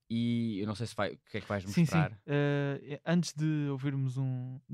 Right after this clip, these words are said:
Speaker 2: tu, neste caso até sugeriste dois, dois
Speaker 1: Sim.
Speaker 2: beats, eh, do Jeselnik, e vamos ouvir os dois. Até podemos ouvir já o primeiro,
Speaker 1: Uhum.
Speaker 2: que é uma, uma piada que desvenda, tu, foi, foi mais ou menos assim que me explicaste,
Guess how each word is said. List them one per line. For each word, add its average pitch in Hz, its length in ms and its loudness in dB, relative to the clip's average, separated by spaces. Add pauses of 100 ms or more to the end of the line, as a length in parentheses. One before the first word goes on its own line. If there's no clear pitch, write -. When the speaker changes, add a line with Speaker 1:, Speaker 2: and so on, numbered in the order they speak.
Speaker 2:
tu, 151 160 0
neste 143 320 0
caso 156 280 -2
até 139 420 -6
sugeriste 127 580 -4
dois, 131 360 0 (100)
dois 131 140 8
Speaker 1:
Sim. 95 60 4
Speaker 2:
beats, 135 320 0 (460)
eh, 135 320 0
do 123 180 -4
Jeselnik, 143 520 0
e 139 40 -2
vamos 127 260 0
ouvir 127 260 0
os 123 120 -2
dois. 131 240 -2 (200)
Até 190 160 -2
podemos 180 240 4
ouvir 160 200 2
já 151 120 2
o 143 40 0
primeiro, 139 440 0 (240)
Speaker 1:
Uhum. 90 160 -4
Speaker 2:
que 95 100 0
é 139 60 4
uma, 139 480 2
uma 131 180 -2
piada 143 340 -4 (120)
que 143 100 -2
desvenda, 127 640 -2
tu, 123 340 -10 (100)
foi, 113 260 -10
foi 117 180 -10
mais 120 160 -2
ou 127 60 -2
menos 127 180 0
assim 127 180 -4
que 131 80 0
me 135 60 4
explicaste, 139 480 -4